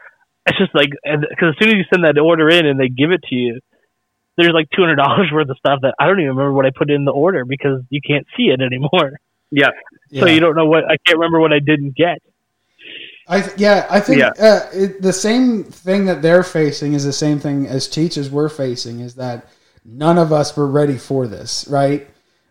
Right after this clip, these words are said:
Speaker 3: Um,
Speaker 1: No.
Speaker 3: we weren't ready to start teaching online, uh,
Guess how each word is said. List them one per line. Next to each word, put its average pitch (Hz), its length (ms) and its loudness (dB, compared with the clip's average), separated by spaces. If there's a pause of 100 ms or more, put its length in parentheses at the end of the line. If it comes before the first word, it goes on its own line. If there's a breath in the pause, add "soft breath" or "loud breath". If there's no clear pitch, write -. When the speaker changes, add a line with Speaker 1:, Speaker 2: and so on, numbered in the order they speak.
Speaker 3:
Um, 139 300 0
Speaker 1:
No. 110 220 -2
Speaker 3:
we 190 140 2
weren't 208 220 4
ready 185 240 6
to 165 100 -2
start 160 320 -2
teaching 160 360 -4
online, 143 580 -6 (220)
uh, 127 360 -6